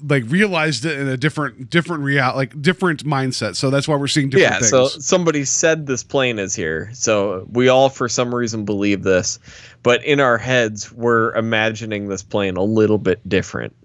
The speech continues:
Speaker 1: Yeah, it's a D C three.
Speaker 2: Yeah.
Speaker 1: Sorry, not D C ten. But yeah, th-, there, there's a reason <laughs> I'll bring that up later. Um,
Speaker 2: <laughs>
Speaker 1: but yeah, everybody's thinking of it differently, right? So his theory is that this is a mass, like, suggestion and that the plane isn't here at all. And I'm like,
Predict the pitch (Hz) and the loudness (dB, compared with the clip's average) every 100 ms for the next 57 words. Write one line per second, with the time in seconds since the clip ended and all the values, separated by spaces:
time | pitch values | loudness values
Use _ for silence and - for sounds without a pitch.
0 | _ - 104 107 139 160 180 - 156 - | _ -10 -8 -6 -6 -2 0 0 -2 -2
1 | 113 92 71 - 101 101 110 104 92 98 | -4 -4 -2 -2 -2 -2 -4 -4 -8 -10
2 | - 82 80 120 113 127 113 139 156 151 | -12 -12 -8 -8 -4 -4 -4 -2 0 0
3 | 160 123 160 127 - 196 175 160 147 143 | 0 0 -2 -2 -2 -2 -2 -2 -4 -4
4 | 123 107 87 - - - - 151 151 143 | -6 -8 -10 -16 -20 -20 -6 -2 0 -2
5 | 147 131 110 190 190 180 170 208 214 202 | -2 -2 0 0 2 0 2 2 2 0
6 | - 185 170 175 151 127 - 147 123 107 | 0 0 2 2 2 0 -2 -2 -4 -4
7 | 120 - 156 151 285 - 233 185 170 156 | -4 -2 0 2 2 2 0 2 2 2
8 | 151 131 147 135 156 165 156 147 151 156 | 0 2 2 0 -2 0 2 2 2 2
9 | - - - - - - 139 127 139 113 | 0 -6 -14 -20 -14 -4 -4 -2 -4 0
10 | 160 165 - 131 104 104 - - - _ | 2 2 2 0 0 -4 -8 -18 -20 _
11 | - 160 156 147 143 147 - 196 190 170 | -4 -2 0 0 -2 -8 -2 2 2 0
12 | 165 170 156 165 151 139 185 135 - - | -2 -4 -2 0 2 4 2 0 -6 -18
13 | _ _ _ _ - 202 214 202 | _ _ _ _ -4 -2 0 -2